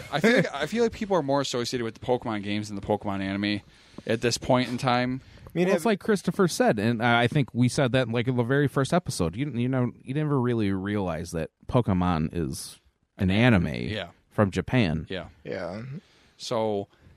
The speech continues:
Speaker 2: um, I've read a lot of stuff saying that that's, like, the best transa-, translation from a game to, uh, a
Speaker 1: Yeah.
Speaker 2: movie. With Sonic, especially after they fixed it, because they put out that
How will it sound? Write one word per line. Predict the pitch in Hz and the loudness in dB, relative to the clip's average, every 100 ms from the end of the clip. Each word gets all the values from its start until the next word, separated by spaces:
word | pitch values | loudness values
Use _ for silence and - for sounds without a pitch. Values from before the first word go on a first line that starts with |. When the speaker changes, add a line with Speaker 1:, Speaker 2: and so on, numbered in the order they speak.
| _ _ _ | _ _ _
Speaker 2:
um, | - 123 110 104 104 98 98 - - | -2 0 2 2 0 -2 -6 -10 -8
I've | 113 | 2
read | 131 | 4
a | 123 | 2
lot | 95 95 104 | 0 2 2
of | 107 | 0
stuff | - 110 110 | 2 2 2
saying | 113 104 98 | 0 -2 -4
that | 87 | -6
that's, | 95 - | -8 -8
like, | - | -12
the | 92 | 0
best | 104 104 - | 2 2 0
transa-, | 117 107 107 92 - - | -2 -4 -4 -6 -8 -8
translation | - 107 101 101 101 92 | -2 0 2 2 0 -2
from | - 90 | -4 -4
a | |
game | 87 95 95 95 | -2 0 0 0
to, | 98 104 98 92 - | 0 0 2 0 -2
uh, | - 92 90 80 60 - _ - | -4 -2 -2 -6 -12 -18 _ -8
a | 95 | -2
Speaker 1:
Yeah. | |
Speaker 2:
movie. | 117 139 139 135 - _ _ _ _ _ | 2 2 2 0 -6 _ _ _ _ _
With | 131 123 | -6 -4
Sonic, | - 139 139 147 123 - _ - - - | -2 0 2 0 -4 -10 _ -20 -20 -16
especially | - - 160 196 - 175 | -12 -2 0 0 0 0
after | 180 175 151 | 0 0 -2
they | 120 | -4
fixed | 98 - 147 - - | -4 2 2 2 -8
it, | - | -10
because | 98 113 104 | -8 -6 -4
they | 107 | -6
put | - 208 | -4 -4
out | 220 | -2
that | 208 | -2